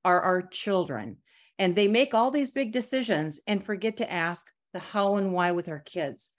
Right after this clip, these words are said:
Our kids are incredibly smart, intuitive individuals, you know, just creative, intelligent human beings.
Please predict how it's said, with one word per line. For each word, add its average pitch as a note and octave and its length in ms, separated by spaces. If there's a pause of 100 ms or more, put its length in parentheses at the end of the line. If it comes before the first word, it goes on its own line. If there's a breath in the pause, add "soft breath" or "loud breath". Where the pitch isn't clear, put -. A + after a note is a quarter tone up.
(240)
Our C4 140
kids B3+ 640
are F#3 120
incredibly F3+ 760
smart, G3+ 760
intuitive F3+ 760
individuals, D3+ 640 (360 soft breath)
you F#3+ 100
know, F#3 120
just G#3+ 420
creative, B3+ 340
intelligent F#3+ 460
human F3 300
beings. D#3 500